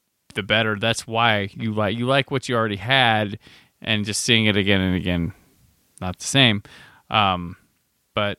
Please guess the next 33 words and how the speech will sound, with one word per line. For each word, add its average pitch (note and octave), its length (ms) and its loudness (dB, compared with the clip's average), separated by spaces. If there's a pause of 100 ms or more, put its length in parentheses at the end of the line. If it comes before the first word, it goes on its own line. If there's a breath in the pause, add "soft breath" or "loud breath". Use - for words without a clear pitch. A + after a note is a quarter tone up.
uh, G#2 220 -4
Jessica, C3 440 0
what C3+ 140 4
did C3+ 60 -4
you D3 80 0
think C#3+ 180 0
of G#2+ 100 -2 (100)
this - 220 4
one? F#2+ 200 0
'Cause A2 160 -8
now, C3+ 320 2 (340)
what G#3 160 2
were B3+ 80 4
you A#3+ 140 4
expecting F3+ 720 0
this C#3 180 0
one C3+ 140 2
to B2+ 80 -2
go A#2+ 280 4
after B2 280 -2
you A#2+ 60 -4
saw C3 160 -2
the A2+ 80 -4
first D#3 300 0
one? A2+ 280 0
And A#2 140 -2
then A#2 120 0
you're A2+ 120 0
like, G#2+ 140 -6
"Wait, - 180 -14
what? - 380 -8
This - 200 -10
is, - 260 -10